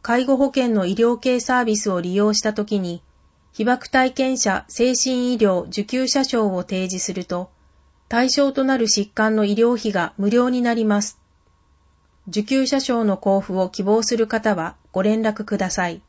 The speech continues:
対象、次のすべてを満たす方。原爆投下時に爆心地から半径十二キロメートル以内の被爆未指定区域で被爆を体験した、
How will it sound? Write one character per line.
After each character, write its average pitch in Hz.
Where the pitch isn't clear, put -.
対 226
象、 214
次 254
の 247
す 254
べ 269
て 226
を 185
満 175
た 202
す 208
方。 185
原 247
爆 262
投 254
下 269
時 226
に 180
爆 208
心 269
地 -
か 190
ら 165
半 254
径 208
十 220
二 254
キ 254
ロ 254
メ 254
ー 254
ト 254
ル 247
以 247
内 208
の 175
被 214
爆 254
未 240
指 -
定 262
区 262
域 226
で 180
被 -
爆 226
を 240
体 220
験 208
し -
た、 185